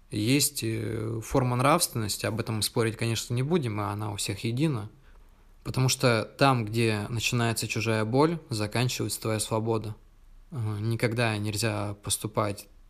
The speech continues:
как-то своевольно, если ты делаешь кому-то очень плохо. Я имею в виду, что действительно плохо, а не так, что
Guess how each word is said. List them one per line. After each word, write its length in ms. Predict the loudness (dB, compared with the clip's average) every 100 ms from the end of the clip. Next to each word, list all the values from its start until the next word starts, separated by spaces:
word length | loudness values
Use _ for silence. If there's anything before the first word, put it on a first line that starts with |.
| -6
как-то 280 | -6 -4 -4
своевольно, 600 | -2 -2 2 2 2 -2
если 260 | -4 -6
ты 300 | -2 -2 -2
делаешь 360 | -2 -2 -2 -4
кому-то 300 | -4 -4 -4
очень 260 | -4 -6
плохо. 440 | -2 -2 -2 -6 -12 -2
Я 200 | 0 0
имею 240 | 0 0
в 20 |
виду, 120 | -2
что 140 | -2 -2
действительно 480 | 0 0 -2 -2 0
плохо, 360 | 0 0 -2
а 40 | -6
не 100 | -4
так, 200 | -6 -6
что 320 | -6 -6